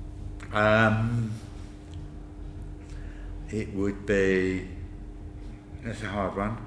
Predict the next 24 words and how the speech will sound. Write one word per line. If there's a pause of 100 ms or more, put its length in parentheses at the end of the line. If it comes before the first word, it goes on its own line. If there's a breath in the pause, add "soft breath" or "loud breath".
Uh,
I
could
think,
uh,
there
is
something
that
I
quite, (340 loud breath)
I
tell
you
what,
it's,
um, (2000)
I
could
answer
this
in
one
way.